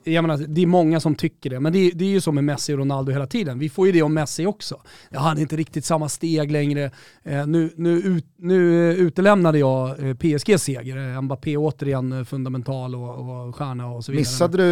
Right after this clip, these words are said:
Speaker 2: du för övrigt, eh, när du rapporterade om Villarreal och Jeremy Pino, Marcas, eh, rubrik?
Speaker 1: Nej.
Speaker 2: Mbappino.
Speaker 1: Nej.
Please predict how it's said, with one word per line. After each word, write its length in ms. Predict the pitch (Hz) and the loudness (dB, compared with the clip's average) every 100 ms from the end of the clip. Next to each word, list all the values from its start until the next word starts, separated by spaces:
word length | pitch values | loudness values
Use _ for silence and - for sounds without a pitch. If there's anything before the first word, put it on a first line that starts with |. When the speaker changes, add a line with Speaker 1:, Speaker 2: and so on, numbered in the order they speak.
| 165 160 | 6 4
Speaker 2:
du 60 | |
för 160 | 143 160 | 4 4
övrigt, 440 | 143 113 107 - | 4 4 0 -2
eh, 60 | 117 | -2
när 540 | 107 101 101 98 98 101 | 0 0 0 -2 -2 0
du 140 | 101 | 0
rapporterade 520 | 101 107 101 95 92 | -2 -4 -6 -4 -4
om 120 | 98 | -4
Villarreal 420 | 92 95 107 117 90 | -4 -4 -2 -2 -4
och 60 | |
Jeremy 280 | 90 90 90 | -4 -4 -6
Pino, 360 | - 135 90 67 | -6 -6 -4 -4
Marcas, 760 | 98 127 139 - 120 110 - 110 | -2 0 -2 -6 -6 -6 -10 -6
eh, 180 | 98 | -4
rubrik? 480 | 104 92 87 - - _ _ | -4 -4 -8 -12 -20 _ _
Speaker 1:
Nej. 520 | 143 135 135 - 110 | -10 -8 -10 -10 -4
Speaker 2:
Mbappino. 640 | 110 104 - 147 143 101 85 - _ _ _ _ _ _ _ - - 123 - | -2 -2 -2 -2 0 -2 -4 -10 _ _ _ _ _ _ _ -20 -14 -14 -10
Speaker 1:
Nej. 180 | 165 | -12